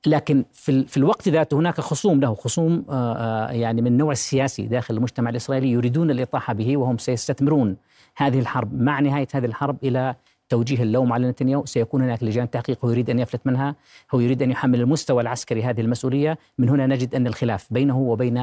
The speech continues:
المستوى العسكري الآن بدأ يظهر إلى السطح حول ما هي طبيعة المعركة وكيف يمكن تحقيق الأهداف وما هي الفترة الزمنية المطلوبة ولماذا لا تنتقل إسرائيل إلى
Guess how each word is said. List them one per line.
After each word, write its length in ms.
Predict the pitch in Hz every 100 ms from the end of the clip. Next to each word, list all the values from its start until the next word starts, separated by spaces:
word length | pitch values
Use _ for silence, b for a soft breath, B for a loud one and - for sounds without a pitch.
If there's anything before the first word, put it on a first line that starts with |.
| 131
المستوى 500 | 117 113 - 113 117
العسكري 380 | 110 120 - 117
الآن 280 | 135 131 135 B B 117
بدأ 280 | 127 123
يظهر 320 | 123 123 113 123
إلى 80 |
السطح 420 | 113 - 156 147 - - -
حول 400 | - 135 127 110 b b b
ما 420 | 131 127 127 127 147
هي 180 | 143
طبيعة 360 | 131 123 135 110
المعركة 380 | 131 131 139 -
وكيف 320 | 120 117 139
يمكن 260 | 139 127 127
تحقيق 300 | 110 - -
الأهداف 440 | 123 117 139 139 B B B
وما 240 | 127 135 139
هي 100 | 147
الفترة 320 | 127 143 135
الزمنية 420 | 120 131 139 139
المطلوبة 480 | 131 127 143 139 160
ولماذا 560 | 131 123 123 151 143 135
لا 260 | 131 143
تنتقل 500 | - 156 - 120 139
إسرائيل 380 | 131 131 131 131
إلى 300 | 127 127